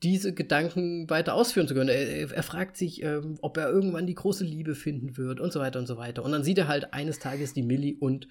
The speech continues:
plötzlich springen quasi seine Synapsen über und er wird zum Free Guy oder auch zur allerersten, ähm, Artificial Intelligence ever.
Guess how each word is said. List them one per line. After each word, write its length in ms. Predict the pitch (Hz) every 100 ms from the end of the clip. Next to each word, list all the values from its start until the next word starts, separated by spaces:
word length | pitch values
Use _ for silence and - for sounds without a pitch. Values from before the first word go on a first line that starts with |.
| - - -
plötzlich 460 | - 160 - 180 -
springen 600 | - - - 185 226 214
quasi 320 | 190 185 190
seine 240 | 151 143 151
Synapsen 520 | 165 147 - - 185
über 420 | 185 170 160 143
und 360 | 156 147 147 - - - - - _ _
er 240 | 151 139 110
wird 320 | 131 180 -
zum 480 | 165 185 202 190 - _
Free 640 | - - 160 247 302 240
Guy 400 | 123 107 104 113
oder 520 | 143 139 139 143 147 -
auch 320 | 139 156 -
zur 500 | - 147 143 139 -
allerersten, 880 | 151 170 - 135 143 - 185 190 190 - - - -
ähm, 340 | 147 151 156 - -
Artificial 680 | 135 143 - - 175 - 151
Intelligence 680 | 139 131 139 143 139 131 -
ever. 340 | 135 117 -